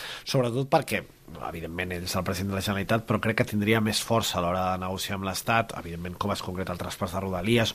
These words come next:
un finançament singular, eh, per Catalunya o el reconeixement nacional de Catalunya, si fos capaç primer de bastir un consens que nosaltres li hem reclamat per activa i per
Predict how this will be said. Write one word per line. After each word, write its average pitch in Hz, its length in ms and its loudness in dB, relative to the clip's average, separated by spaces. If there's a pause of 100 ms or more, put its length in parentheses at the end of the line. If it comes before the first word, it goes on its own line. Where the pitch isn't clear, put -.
un 107 80 2
finançament 95 540 0
singular, 98 320 2
eh, 92 500 2
per - 160 0
Catalunya 98 560 6
o 95 140 4
el 95 80 -2
reconeixement 92 500 0
nacional 107 320 4
de 101 80 4
Catalunya, 104 360 2 (360)
si - 220 -2
fos 110 180 0
capaç 107 320 4
primer 104 240 2
de 110 140 0
bastir - 260 0
un 98 160 -6
consens 110 480 2
que 120 80 2
nosaltres 101 380 0
li 104 160 4
hem 104 80 2
reclamat 98 420 4
per 101 160 4
activa 95 300 0
i 90 80 -6
per 98 100 2